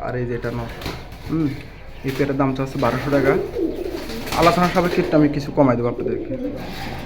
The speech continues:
তারপর দর্শক, এখানে আরেকটা পেয়ার আছে, এটা মানে আজকে ডিম পারতে পারে, যত সম্ভব আজকে ডিম পাড়ে দেবো। এই পেয়ারটা যদি কেউ নিতে চান এই পেয়ারটাও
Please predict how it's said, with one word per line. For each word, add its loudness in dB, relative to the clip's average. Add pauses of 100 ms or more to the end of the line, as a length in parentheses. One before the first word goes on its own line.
(2250)
তারপর 6
দর্শক, -2
এখানে 2
আরেকটা 2
পেয়ার 6
আছে, -4
এটা 6
মানে 8
আজকে 0 (100)
ডিম 6
পারতে 0
পারে, -2 (720)
যত -4 (100)
সম্ভব 0
আজকে -4
ডিম 6
পাড়ে 2
দেবো। -2 (800)
এই 4
পেয়ারটা 2
যদি 0
কেউ 4
নিতে -2
চান 4
এই 2
পেয়ারটাও 4